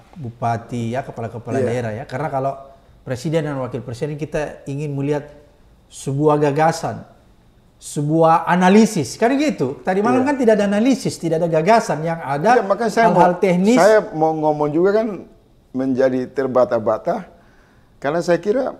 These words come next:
Speaker 2: percuma, publik sudah membuat kesimpulan. Ini satu iklan saja, satu
Speaker 1: Hmm.
Speaker 2: pencitraan yang tidak beda dengan Jokowi. Yang ditampilkan Gibran ini tidak secanggih Pak Jokowi yang mengatakan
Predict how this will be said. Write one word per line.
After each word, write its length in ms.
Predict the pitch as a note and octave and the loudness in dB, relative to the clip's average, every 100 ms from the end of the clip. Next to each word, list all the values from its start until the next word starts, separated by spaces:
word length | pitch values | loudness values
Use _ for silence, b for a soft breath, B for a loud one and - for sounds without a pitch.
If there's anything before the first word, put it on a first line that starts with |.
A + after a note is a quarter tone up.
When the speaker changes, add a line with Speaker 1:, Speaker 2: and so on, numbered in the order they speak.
| - _ - | -16 _ -10
Speaker 2:
percuma, 560 | D#3+ - G#3+ D#3+ D3+ | -8 -6 -4 -2 -2
publik 400 | D3 F#3+ G3+ A3+ | -6 -8 -8 -6
sudah 160 | F#3 E3 | -4 -2
membuat 400 | D3+ D3 C#3+ C#3 | -2 -4 -4 -4
kesimpulan. 800 | C#3+ C#3+ C3+ D#3 C3 A#2 A#2 A2+ - | -6 -6 -6 -2 0 -2 -4 -12 -12
Ini 140 | F#3 | -10
satu 640 | F3+ D#3 - C#3+ B2+ A#2 - | -6 -6 -4 -6 -4 -8 -6
iklan 400 | C3+ C3+ B2+ B2 | -6 -2 -2 -2
saja, 640 | C3 B2 G#2+ G#2+ G#2+ G#2 G#2+ A2 A2+ | -4 -4 -4 -8 -8 -12 -18 -20 -18
satu 640 | - - G2 F2+ F2 F2+ | -14 -8 -6 -4 -6 -12
Speaker 1:
Hmm. 80 | G#2 | -10
Speaker 2:
pencitraan 880 | A2+ A2 A2+ G#2+ A2 G#2 G#2+ G#2 A2 | -8 -8 -10 -8 -8 -8 -10 -12 -12
yang 140 | G#2+ | -14
tidak 240 | G#2+ G#2+ G#2+ | -12 -12 -8
beda 160 | A#2+ A2+ | -8 -8
dengan 100 | A2 | -10
Jokowi. 560 | A2 B2 A#2+ G#2 G#2 - b b b b b | -10 -8 -8 -10 -14 -18 b b b b b
Yang 220 | A#2 C3+ C3+ B2+ | -2 -2 -2 -2
ditampilkan 640 | C#3 C3+ C3+ C3+ D3 D3 C3 | -4 0 0 0 -2 -2 -2
Gibran 340 | C3+ A#2+ C3+ | -2 -2 -2
ini 140 | C#3+ D#3+ | -2 -8
tidak 260 | D#3 B2 | -6 -6
secanggih 560 | B2 A2 A#2 A#2 A2 G#2 | -8 -8 -6 -6 -8 -10
Pak 320 | - G#2+ G#2 | -12 -14 -12
Jokowi 640 | G#2+ G#2+ B2 A2 G#2+ G#2 G#2 | -14 -10 -10 -10 -12 -16 -12
yang 240 | A2 A2 | -12 -10
mengatakan 640 | G#2+ G#2+ A2+ A2 A2+ A2+ | -10 -8 -8 -8 -8 -10